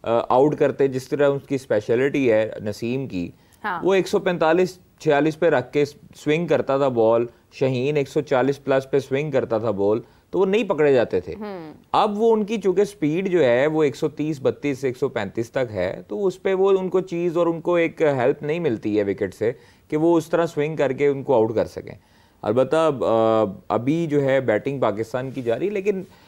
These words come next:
Speaker 1: अ, हमारे बैटर्स जो हैं वो थोड़ा सा जल्दबाजी में दिखाई दिए हमें आज ना।
Speaker 2: हम्म।
Speaker 1: अ, अगर साइम अयूब को देखें, अब्दुल्ला शफीक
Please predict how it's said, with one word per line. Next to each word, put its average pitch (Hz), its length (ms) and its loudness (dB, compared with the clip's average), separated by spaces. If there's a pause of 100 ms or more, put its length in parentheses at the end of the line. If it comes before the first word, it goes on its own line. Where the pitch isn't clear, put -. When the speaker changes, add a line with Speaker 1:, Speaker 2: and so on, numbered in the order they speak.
(160)
Speaker 1:
अ, - 80 -8
हमारे 131 520 2
बैटर्स 143 420 2
जो 160 140 0
हैं 160 200 0
वो 156 180 -2
थोड़ा 170 320 0
सा 156 100 -6
जल्दबाजी 117 520 2
में 110 140 -4
दिखाई 90 300 -2
दिए 82 300 -2
हमें 82 180 -8
आज 80 260 -10
ना। 135 80 -12
Speaker 2:
हम्म। - 320 -10
Speaker 1:
अ, 110 420 -2
अगर 120 180 -2
साइम 127 400 -6
अयूब 127 400 -2
को 120 240 0
देखें, 131 180 -4
अब्दुल्ला 113 400 0
शफीक 123 480 -8